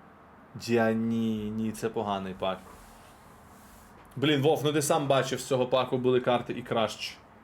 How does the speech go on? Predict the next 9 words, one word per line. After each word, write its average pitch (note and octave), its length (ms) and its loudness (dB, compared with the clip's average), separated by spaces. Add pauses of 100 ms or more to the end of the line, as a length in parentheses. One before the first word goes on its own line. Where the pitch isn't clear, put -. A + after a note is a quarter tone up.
(520)
Поки A#2 240 0
сидів, A#2 340 -4
чекав - 360 -2
на A2 100 -4
чергу, A2 460 -2
але A2+ 220 0
тобі A2+ 240 -4
випала A#2 320 0
фігня. G#2+ 460 -4